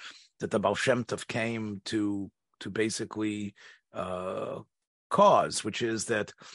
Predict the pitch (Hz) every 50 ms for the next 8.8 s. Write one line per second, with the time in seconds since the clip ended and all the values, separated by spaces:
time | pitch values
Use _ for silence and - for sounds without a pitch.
0 | - - _ _ _ _ _ _ _ _ _ _ _ _ _ _ _ _ _ _
1 | _ _ _ _ - - - 107 - - - 110 101 95 - - 117 107 104 107
2 | - - - 175 180 165 - - 135 117 113 110 104 98 101 - _ _ _ _
3 | _ _ _ - 98 104 107 107 107 110 110 107 104 107 104 127 151 147 147 143
4 | 143 143 143 131 127 117 110 - - - 151 151 156 - - 127 120 110 104 110
5 | - 143 160 175 170 147 131 107 110 - - 202 226 254 226 185 135 139 127 120
6 | 110 123 127 123 113 117 - 120 113 113 110 110 107 107 107 110 120 - - -
7 | - - - - 104 - 135 123 123 123 107 - - 165 180 175 - - 139 131
8 | 131 120 120 117 113 98 92 120 113 110 120 123 123 120 117 107